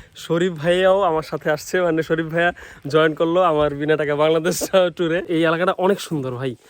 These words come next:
মানে, বুঝাইতে পারবো না আমি, এত সুন্দর একটা এলাকায় চলে আসছি। আমি মনে হইতেছে এখন যে ড্রিমের মধ্যে আছি। ভিডিওতে হয়তো পাখির ডাক আসতেছে না, মানে, পাখির কিচিমিচি শব্দ, কিন্তু আমি শুনতে পারতেছি। সামনে এটা হচ্ছে লিচু গাছ,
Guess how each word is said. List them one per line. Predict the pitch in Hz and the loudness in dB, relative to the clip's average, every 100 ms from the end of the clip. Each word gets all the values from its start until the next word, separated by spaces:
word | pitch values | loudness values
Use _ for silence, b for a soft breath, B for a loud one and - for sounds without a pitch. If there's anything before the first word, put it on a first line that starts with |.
| b b - | b b -12
মানে, | 131 135 | -10 -8
বুঝাইতে | 139 143 151 175 175 175 | -8 -6 -2 -2 -2 -2
পারবো | 156 139 127 | -2 -2 -2
না | 127 | -4
আমি, | 123 127 | -4 -6
এত | 131 127 | -6 -8
সুন্দর | 143 - 160 156 151 | -10 -4 -2 0 -2
একটা | 143 - 143 | -4 -6 -4
এলাকায় | 139 135 143 | -4 -4 -4
চলে | 139 131 | -4 -4
আসছি। | - - 190 B B B B - | -6 -6 -6 B B B B -8
আমি | 135 143 143 139 - | -4 0 0 -2 -6
মনে | 160 175 | 0 2
হইতেছে | 196 202 190 | 4 2 0
এখন | 160 156 | 0 -2
যে | 143 147 | 0 -2
ড্রিমের | 127 170 175 165 | 0 2 4 2
মধ্যে | 147 135 | 0 -2
আছি। | 127 - | -8 -4
ভিডিওতে | 131 180 208 202 226 | 0 4 4 4 2
হয়তো | 208 190 190 202 190 | 4 2 2 2 2
পাখির | 160 156 165 | 0 0 -4
ডাক | 143 165 | 0 0
আসতেছে | 202 - 156 135 | -2 -6 -8 -6
না, | 135 190 | -4 -4
মানে, | 139 127 | -4 -6
পাখির | 131 - 139 | -10 -8 -12
কিচিমিচি | 127 143 143 131 143 | -10 -10 -8 -8 -10
শব্দ, | - 135 120 147 190 b b b b b | -10 -12 -4 -4 -4 b b b b b
কিন্তু | 135 135 | -10 -4
আমি | 139 | -4
শুনতে | 139 151 151 | -2 -2 -2
পারতেছি। | 156 147 143 170 190 B B B _ | -2 -4 -6 -4 -4 B B B _
সামনে | - 127 131 | -10 -6 -6
এটা | 127 131 | -4 -6
হচ্ছে | 127 - 135 | -8 -8 -6
লিচু | 131 127 | -6 -6
গাছ, | 139 151 - | 0 0 0